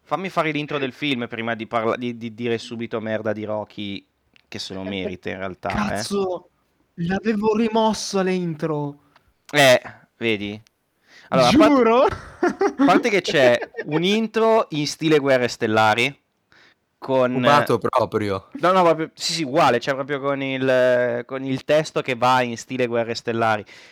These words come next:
Speaker 1: che adesso voglio controllare una cosa, perché non mi ricordo, ma mi sembra... Ma sai che forse... Allora, aveva un intro del genere anche il film del novantasette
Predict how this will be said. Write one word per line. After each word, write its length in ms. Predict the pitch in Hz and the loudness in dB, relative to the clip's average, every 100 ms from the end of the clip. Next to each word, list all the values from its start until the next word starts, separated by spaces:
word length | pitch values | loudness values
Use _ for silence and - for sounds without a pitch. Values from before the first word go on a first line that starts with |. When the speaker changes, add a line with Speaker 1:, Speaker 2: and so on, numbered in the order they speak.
| _ | _
Speaker 1:
che 240 | 226 190 - | 0 0 0
adesso 400 | 156 254 - 104 | -2 -2 -6 -6
voglio 260 | 131 170 | -6 -6
controllare 440 | 127 120 117 127 120 | -8 -10 -6 -6 -6
una 160 | 117 | -8
cosa, 360 | - 107 104 127 | -8 -8 -8 -10
perché 300 | - 107 120 | -10 -12 -10
non 240 | 117 185 | -10 -10
mi 100 | 147 | -10
ricordo, 540 | 120 - 110 95 104 139 | -10 -10 -8 -10 -10 -10
ma 120 | 139 | -10
mi 140 | 175 | -12
sembra... 300 | 190 220 - - | -10 -10 -10 -12
Ma 60 | |
sai 160 | 160 370 | -8 -8
che 80 | 240 | -8
forse... 540 | - 110 - 104 104 _ _ - _ _ - | -12 -12 -8 -8 -10 _ _ -20 _ _ 0
Allora, 260 | 143 127 | 2 4
aveva 320 | 165 180 165 | 2 2 4
un 160 | 123 143 | 2 0
intro 320 | 214 254 208 | -4 -2 0
del 160 | 147 135 | 2 0
genere 360 | 117 226 151 | -2 -2 0
anche 280 | 120 156 - | 0 -2 -4
il 100 | 131 | -6
film 560 | - 139 143 151 147 139 | -6 -8 -6 -4 -4 -4
del 200 | 123 120 | -6 -6
novantasette 1080 | 117 113 107 101 101 - 98 92 - 95 | -4 -4 -6 -6 -6 -6 -6 -10 -10 -10